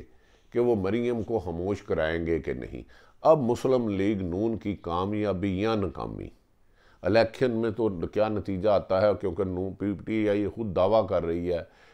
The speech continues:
कि चारों सूबों में और वफाक में उसकी हुकूमत होगी, पीपल्स पार्टी भी यही दावा कर रही है, मजहबी जमातें भी यही कर रही है। लेकिन नवाज शरीफ ने अब फैसला करना है, क्योंकि ये इलेक्शन,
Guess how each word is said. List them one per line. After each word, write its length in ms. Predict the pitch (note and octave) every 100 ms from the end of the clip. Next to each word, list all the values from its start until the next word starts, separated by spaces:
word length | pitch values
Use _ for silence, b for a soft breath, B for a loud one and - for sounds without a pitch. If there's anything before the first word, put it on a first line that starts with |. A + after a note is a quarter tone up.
| b -
कि 80 |
चारों 360 | F#2+ G2+ F2+ G#2+
सूबों 360 | F#2+ G2 F#2+ F#2+
में 120 | G2+
और 120 | G2
वफाक 480 | F2+ E2 E2+ D#2+ -
में 120 | G2
उसकी 220 | F#2 -
हुकूमत 400 | G#2 F2+ F2+ F#2+
होगी, 260 | F2+ F2 F#2+
पीपल्स 380 | - E2+ G2 F2+ D#2+
पार्टी 340 | E2+ F2+ G#2+
भी 220 | G#2 G2+
यही 200 | F#2+ G#2
दावा 320 | E2+ E2+ F2+ F2+
कर 200 | - D2+
रही 180 | E2+
है, 120 | F2+ E2+
मजहबी 300 | E2+ F#2 F2+
जमातें 440 | D#2+ E2 - G#2+
भी 140 | A2 F#2+
यही 220 | E2+ F2+
कर 180 | F#2 E2
रही 260 | D#2+ D#2+ D#2
है। 220 | D#2+ E2 b b b b -
लेकिन 440 | A2 C#3+ D3+ A#2+ - - _ _ b b b b F#2
नवाज 460 | G#2+ G#2+ A#2 D3+
शरीफ 320 | - A#2 A#2+
ने 120 | B2+ A#2
अब 100 | A2
फैसला 480 | F#2+ E2+ - G#2 F#2+
करना 380 | D2 D#2+ F2+ E2
है, 200 | C2 A#1 - _ _ _ _ _ _ -
क्योंकि 260 | E3 D#3 F3+
ये 180 | D3
इलेक्शन, 540 | D#3+ C#3+ B2 - C3